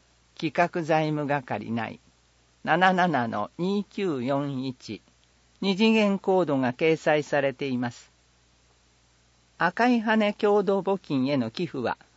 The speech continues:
法人や個人ともに税制上の優遇措置の対象です。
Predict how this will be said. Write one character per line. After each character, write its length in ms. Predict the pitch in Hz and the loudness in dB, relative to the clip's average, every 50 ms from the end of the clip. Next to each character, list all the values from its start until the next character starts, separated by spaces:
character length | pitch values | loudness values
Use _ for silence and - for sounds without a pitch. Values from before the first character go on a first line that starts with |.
| _ _ _ _ _ _ _ | _ _ _ _ _ _ _
法 240 | - 196 202 202 196 | 4 6 6 6 4
人 300 | 180 190 190 180 170 165 | 2 0 0 0 0 2
や 200 | 160 147 135 - - | 2 0 0 -2 -4
個 180 | - - 226 226 | 0 4 4 4
人 280 | 185 190 165 139 123 117 | 4 2 -2 -2 -2 -2
と 160 | - 135 131 | -2 -2 -2
も 140 | 131 127 123 | -2 0 -2
に 200 | 120 110 107 - _ _ _ _ _ _ - | -2 -4 -6 -10 _ _ _ _ _ _ -6
税 260 | 147 165 190 208 208 | 0 2 4 4 4
制 300 | 202 - 208 196 196 180 | 2 0 2 2 2 2
上 240 | 156 170 170 165 156 | 2 4 4 4 4
の 160 | 151 147 143 | 2 0 0
優 280 | 143 151 180 196 202 208 | 0 0 0 0 0 0
遇 220 | 202 202 196 190 | 0 0 0 -2
措 180 | 185 175 - 185 | -4 -2 -2 -2
置 180 | 180 - - 131 | -2 -2 -2 -4
の 120 | 117 107 | -4 -2
対 240 | - 131 135 151 151 | 0 0 0 0 0
象 320 | - - - 147 143 135 | -4 -4 -2 -2 -2 -2
で 120 | 120 131 131 | -4 -4 -6
す。 280 | - - - - - | -8 -12 -20 -20 -20